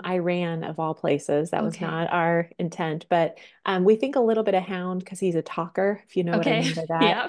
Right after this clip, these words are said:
Speaker 1: Um,
Speaker 2: yeah.
Speaker 1: and his, like, nose to the ground all the time. Uh,
Speaker 2: Oh.
Speaker 1: probably, we figure, like, a mix of hound and lab, but he's a very sweet, sweet,
Speaker 2: Oh.
Speaker 1: sweet pup. So, yeah.
Speaker 2: Did you, so how old was he when you got him?
Speaker 1: Well,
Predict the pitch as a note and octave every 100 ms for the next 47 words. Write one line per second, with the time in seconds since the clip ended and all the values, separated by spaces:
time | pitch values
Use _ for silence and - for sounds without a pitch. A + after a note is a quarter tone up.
0 | F3+ F3 D#3+ - F#3 F#3+ F3+ F#3+ E3+ -
1 | G3+ G#3+ A3 A#3+ G#3+ G#3 G3 F#3+ F#3 F#3
2 | G3 E3+ A#3 A#3 - C#4 A#3+ A3+ G#3+ C4+
3 | B3+ A#3+ A3 G3 - G#3+ A#3 - A3+ C#4+
4 | A3 F#3 E3+ F3 F3+ F3+ - D#3+ F3+ E3
5 | E3+ D#3+ D3 C#3+ C#3 C#3+ D3+ F3+ E3 D3+
6 | D3+ D#3 - G3 D#3+ D#3+ - - _ _
7 | - D4+ - A3 G#3 G3 F#3+ - - -
8 | E3 - D3 - - - - - F3+ -
9 | F4 F4 F3+ E3 _ _ - - - A3+
10 | G#3 A#3 A#3 A3+ A3+ - A3+ A3+ A3 G#3
11 | G#3+ G#3+ G#3+ F#3 F#3 F3+ F3 E3 E3 E3+
12 | F#3+ D3+ D3 _ _ _ _ _ _ -
13 | F3 F3 E3+ E3+ E3+